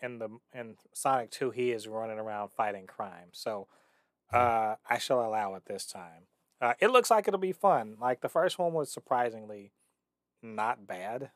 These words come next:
Speaker 1: and actually kinda good. So, you know, if they double down on that, you know is it weird that, does it, do I feel like, you know, when we're, when I'm watching Sonic that I'm watching, you know, Who Framed Roger Rabbit in the sense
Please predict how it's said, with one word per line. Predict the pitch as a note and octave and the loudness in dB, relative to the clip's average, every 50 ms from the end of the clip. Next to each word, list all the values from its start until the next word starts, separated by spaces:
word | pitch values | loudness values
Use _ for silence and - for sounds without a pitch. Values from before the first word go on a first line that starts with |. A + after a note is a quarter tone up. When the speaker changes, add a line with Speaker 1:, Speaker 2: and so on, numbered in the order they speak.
| _ - | _ -16
Speaker 1:
and | A#2+ A2+ A2+ | -10 -6 -4
actually | A#2 A#2 - - A#2+ - | -4 -4 -6 -8 -12 -10
kinda | - B2 A2+ A2 G#2+ F#2+ | -8 -8 -8 -8 -8 -10
good. | G2 G#2 A#2 C#3+ D#3 D3 - _ _ _ _ _ _ _ _ _ _ _ _ _ - | -8 -6 -4 -4 -4 -4 -6 _ _ _ _ _ _ _ _ _ _ _ _ _ -12
So, | - - - C#3+ C3+ C3 B2 B2 B2 A#2 A#2+ - _ _ - | 0 4 8 8 8 8 6 4 2 0 -2 -6 _ _ -10
you | B2+ | -6
know, | A#2+ A2+ | -4 -4
if | A2 - - | -4 -4 -4
they | C3 D3 | -6 -2
double | C#3 C#3+ C3+ B2+ B2 B2 | 2 2 2 2 2 0
down | G#2+ G#2+ G#2+ A2+ B2+ B2 | -2 -2 0 0 0 -2
on | G2+ F2 F2 | -4 -8 -14
that, | F2 F2 F2+ G2+ - _ _ _ _ - | -18 -18 -18 -20 -20 _ _ _ _ -16
you | A2 | -12
know | G2 F#2 F2+ F2+ F#2 - _ _ _ _ _ _ _ _ _ _ _ _ _ _ _ _ _ _ _ _ _ _ _ - | -10 -10 -10 -10 -12 -16 _ _ _ _ _ _ _ _ _ _ _ _ _ _ _ _ _ _ _ _ _ _ _ 6
is | D#3+ D#3+ D#3 E3+ | 8 8 10 8
it | D#3+ B2+ | 6 6
weird | A#2+ B2+ C#3 C#3+ C#3+ D3 C#3 A#2+ | 6 4 4 6 6 4 2 2
that, | B2+ B2 A#2+ A#2+ - - | 2 2 2 0 -2 -4
does | B2 C3+ C#3 C3 | -2 0 0 2
it, | D3 C#3+ - - | 2 0 0 0
do | C3 B2+ B2+ | 0 2 2
I | C3 C3 | 2 2
feel | - - E3+ F3+ F3 | 2 2 4 4 6
like, | E3 D#3 D3 C#3 - _ _ _ | 6 6 6 4 0 _ _ _
you | - B2+ | -12 -8
know, | B2 A2+ A2 | -6 -6 -4
when | G#2+ A2 A#2 A#2 A#2 | -4 -6 -6 -6 -6
we're, | A2+ A2+ A2 G#2+ A2+ A2+ | -6 -4 -4 -6 -6 -6
when | - A#2+ A#2 | -8 -8 -8
I'm | A2 G#2+ G#2+ | -8 -8 -6
watching | A2 A#2 A2 - A2+ G#2 | -6 -6 -6 -8 -10 -10
Sonic | - - B2 A2+ G#2+ G#2 F#2+ - | -8 -6 -4 -4 -6 -8 -10 -10
that | A2 G#2 | -8 -8
I'm | G2+ G2 G2 G2 F#2+ | -8 -8 -12 -12 -12
watching, | G#2 G#2 G#2 G#2 - - A2+ G2+ G2 | -10 -8 -8 -8 -8 -10 -14 -14 -14
you | G2 G2 | -16 -18
know, | F#2+ F#2+ F#2 F2+ F2+ - | -20 -18 -18 -18 -10 -6
Who | C3+ B2 A2 | -4 -6 -4
Framed | - - A2+ G#2 G2 F#2 | -4 -6 -6 -6 -8 -12
Roger | F#2+ F#2+ F#2+ F#2+ - F#2+ F2+ | -12 -12 -12 -12 -12 -16 -18
Rabbit | F2+ F#2 F#2+ F#2+ F#2+ F#2+ F#2 | -16 -16 -16 -16 -16 -18 -20
in | F#2 F2+ | -20 -20
the | F2+ F#2 | -18 -16
sense | - - G#2+ G2+ G2+ - | -14 -12 -12 -14 -16 -16